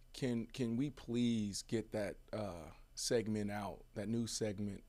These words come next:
out, uh, with Lil Wayne? I think Lil Wayne, uh, says it best. And I'm gonna wait. Well,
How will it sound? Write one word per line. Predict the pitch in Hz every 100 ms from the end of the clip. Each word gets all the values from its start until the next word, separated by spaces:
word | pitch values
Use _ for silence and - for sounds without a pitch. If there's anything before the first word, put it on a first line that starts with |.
| -
out, | 107 101 - - - -
uh, | 107 95
with | 104 -
Lil | 113 107
Wayne? | 107 107 101 95 - - - - - -
I | -
think | - 135 113
Lil | 117 110
Wayne, | 107 110 107 98 95 - -
uh, | 101 101 95 - - - - -
says | - 107 101
it | 92 -
best. | 101 90 - - - - - -
And | 107
I'm | 117
gonna | 101
wait. | 107 104 -
Well, | 107